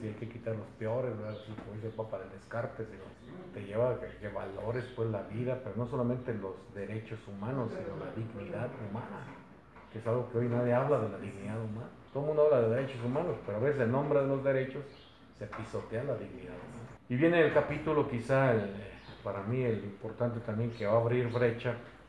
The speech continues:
pues es el octavo, porque nos pide sobre todo allí, con esos verbos que aparecen ahí,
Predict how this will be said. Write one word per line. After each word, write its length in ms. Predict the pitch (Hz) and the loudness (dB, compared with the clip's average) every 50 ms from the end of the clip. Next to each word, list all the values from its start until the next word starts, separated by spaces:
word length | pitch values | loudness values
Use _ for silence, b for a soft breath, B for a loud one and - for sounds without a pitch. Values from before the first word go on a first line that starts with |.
| - - - - - - - - | -20 -20 -20 -20 -20 -20 -14 -8
pues 120 | - 113 110 | -6 -4 -4
es 160 | 117 110 - | -4 0 4
el 260 | 123 110 104 101 98 98 | 4 4 4 2 0 -2
octavo, 560 | 95 - - - 143 156 170 165 165 - - - | -2 2 6 8 8 8 8 6 0 -2 -2 0
porque 560 | 117 113 110 - - 113 110 107 101 95 98 98 | 0 2 2 2 4 4 4 4 4 0 -2 -4
nos 160 | 113 113 113 | -2 -4 -4
pide 400 | - - - 131 135 139 147 143 | -4 -2 0 2 4 4 4 4
sobre 240 | - - 101 101 98 - - | 2 0 -2 -4 -4 -2 0
todo 220 | 123 127 123 123 | 2 4 4 4
allí, 400 | 117 110 110 120 123 123 117 107 - - - - - - - - | 4 4 4 2 2 0 0 -2 -6 -8 -12 -12 -12 -12 -10 -6
con 100 | 107 110 | -4 -4
esos 140 | 113 110 - - - - - 104 | -4 -4 -6 -10 -12 -10 -2 4
verbos 340 | 110 110 113 117 117 120 113 - | 4 4 4 4 0 -4 -6 -6
que 120 | - 101 98 | -6 -6 -6
aparecen 440 | 95 - - 101 110 110 127 131 131 | -6 -4 -4 -4 -2 -2 -2 -2 -2
ahí, 220 | 123 117 110 110 | 0 0 -2 -2